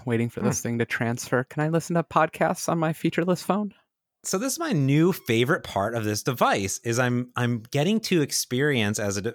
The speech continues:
Speaker 2: I put on my developer shoes 'cause I think the same things as you. As the, as soon as I got it, I said, "How do I listen to my podcast?" And that's what
Speaker 1: <laughs> Yeah.
Speaker 2: I needed to know. Um, so there's no podcast app, but there is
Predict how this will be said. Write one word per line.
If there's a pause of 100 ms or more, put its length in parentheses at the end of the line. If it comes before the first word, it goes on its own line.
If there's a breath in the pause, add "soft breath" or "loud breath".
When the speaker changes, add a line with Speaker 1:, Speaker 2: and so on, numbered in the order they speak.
Speaker 2:
I
put
on
my
developer
shoes
'cause
I
think
the
same
things
as
you.
As
the,
as
soon
as
I
got
it,
I
said, (440)
"How
do
I
listen
to
my
podcast?"
And
that's
what
Speaker 1:
<laughs>
Yeah.
Speaker 2:
I
needed
to
know. (800 loud breath)
Um, (340)
so
there's
no
podcast
app,
but
there
is